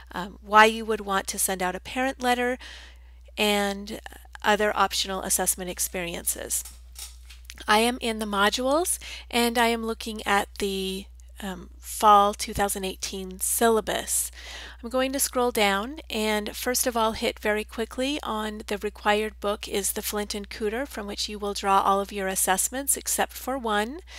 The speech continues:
And there are also some additional assessments that you can use in resources that we'll talk about a little bit later.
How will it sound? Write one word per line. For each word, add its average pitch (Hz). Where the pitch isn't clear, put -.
And 208
there 220
are 208
also 233
some 226
additional 254
assessments 233
that -
you 214
can 220
use 202
in 196
resources 196
that -
we'll 196
talk -
about 185
a 185
little 185
bit -
later. -